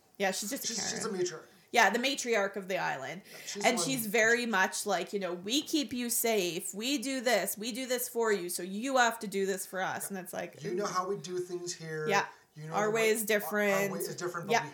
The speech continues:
Speaker 2: have to do it. This is
Speaker 1: Yes.
Speaker 2: a way of life."
Speaker 1: Yep.
Speaker 2: She's very stuck on the way they do things.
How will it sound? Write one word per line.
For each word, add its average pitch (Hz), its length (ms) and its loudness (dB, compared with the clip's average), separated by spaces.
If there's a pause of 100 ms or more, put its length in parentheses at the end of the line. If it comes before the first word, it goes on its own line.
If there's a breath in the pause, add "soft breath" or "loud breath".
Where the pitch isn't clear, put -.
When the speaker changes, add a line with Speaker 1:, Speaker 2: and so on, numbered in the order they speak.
(100)
Speaker 2:
have 151 300 -2
to 156 60 -12
do 147 140 -10
it. - 120 -14
This - 120 -8
is - 60 -4
Speaker 1:
Yes. 196 140 4
Speaker 2:
a - 40 -2
way 156 60 0
of 143 100 -2
life." - 300 -10
Speaker 1:
Yep. 247 220 0 (520 soft breath)
Speaker 2:
She's 151 220 -8
very 185 240 -4
stuck 165 400 0
on 147 560 -4
the 160 60 -8
way 160 160 -6
they 156 100 -10
do 139 140 -14
things. - 260 -20